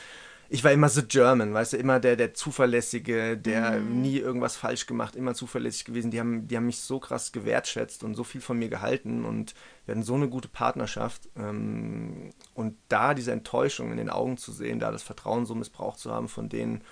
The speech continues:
Speaker 1: und ja, dann natürlich den, den, den Job verloren, was wirklich so achtzig Prozent meines Jahreseinkommens war. Ähm, und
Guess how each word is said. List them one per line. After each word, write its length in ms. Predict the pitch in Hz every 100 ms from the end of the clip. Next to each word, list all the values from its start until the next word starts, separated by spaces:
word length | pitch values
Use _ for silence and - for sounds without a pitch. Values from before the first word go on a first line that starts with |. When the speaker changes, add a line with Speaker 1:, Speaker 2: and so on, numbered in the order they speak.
| - - - _ _
Speaker 1:
und 380 | - 107 107 104
ja, 160 | 110 110
dann 120 | 107
natürlich 360 | 104 107 107
den, 180 | - 107
den, 220 | 104 104
den 140 | 104 104
Job 200 | 120 -
verloren, 600 | 120 110 117 113 117 110
was 280 | 104 - 110
wirklich 240 | 107 107
so 140 | -
achtzig 240 | - - -
Prozent 240 | - 107
meines 220 | 110 110 107
Jahreseinkommens 880 | 104 117 - 113 - 113 113 -
war. 260 | 113 - 113 - - - - _ _
Ähm, 760 | 107 104 104 98 104 110 107 101 - - _ _ _
und 320 | 110 110 107